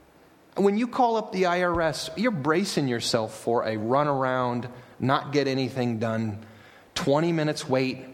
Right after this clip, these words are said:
and then forty minutes on the phone, right? And that's maybe getting what you want done. But this just happened at a young age when I was poor. It just went through.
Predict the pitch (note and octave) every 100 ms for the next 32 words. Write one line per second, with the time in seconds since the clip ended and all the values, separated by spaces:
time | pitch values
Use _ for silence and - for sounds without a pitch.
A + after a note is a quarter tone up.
0 | - B2 B2 A#2 - C#3+ C#3+ C3 B2 B2
1 | - A#2 A2+ - A#2+ G#2+ F#2 F#2+ A#2+ E3
2 | - - - C#3+ E3 D#3+ C3 C3+ E3 F#3+
3 | A#2+ G#2+ A#2+ A#2+ A2 - A2 A2+ G#2+ F#2+
4 | G#2 F#2 E2+ - - - - - - -
5 | _ _ - E3 - C#4 - - - -
6 | - - - - G#3 - - D3+ - A#2+
7 | G#2+ B2+ - - - - - - - -
8 | - B2 G#2 A2+ D3 E3+ C3 B2 A2 A2
9 | B2 F#2+ - - - C#3 E2 D#2+ - -
10 | - - - - - - - - - _
11 | - - - - A2+ A2 - B2+ D#3